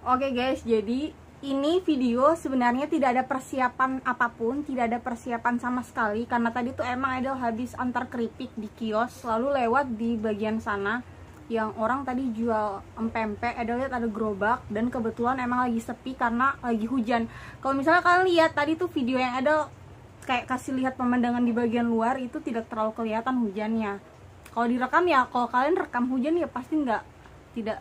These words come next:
kelihatan gitu kan, apalagi itu malam. Lalu ini tuh belum mandi sama sekali, belum mandi.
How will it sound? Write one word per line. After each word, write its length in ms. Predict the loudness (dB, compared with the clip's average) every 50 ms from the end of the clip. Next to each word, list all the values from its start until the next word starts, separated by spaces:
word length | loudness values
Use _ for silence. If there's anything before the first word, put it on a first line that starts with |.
| -10 -10
kelihatan 640 | -6 -2 -2 0 2 2 2 2 2 0 0 2 2 0
gitu 80 | -2 -2
kan, 160 | -2 -2 -2
apalagi 560 | -4 -4 -6 -6 -4 -4 -4 -4 -6 -8 -8
itu 80 | -6 -4
malam. 640 | 0 2 4 6 6 6 6 4 2 0 -2 -4 -10 -12 -20 -20 -20 -20 -18 -8 2 6
Lalu 640 | 8 10 10 10 8 6 4 4 4 2 4 4 2
ini 80 | 2
tuh 160 | 2 2 4 4
belum 240 | 6 6 6 6
mandi 400 | 4 4 2 2 0 0 0 0
sama 160 | 0 -2 -2 -4
sekali, 640 | -4 0 2 4 4 4 2 2 0 0 -2 -2
belum 160 | -2 0 0 2
mandi. 640 | 2 0 0 -2 -4 -4 -2 -2 0 0 0 -2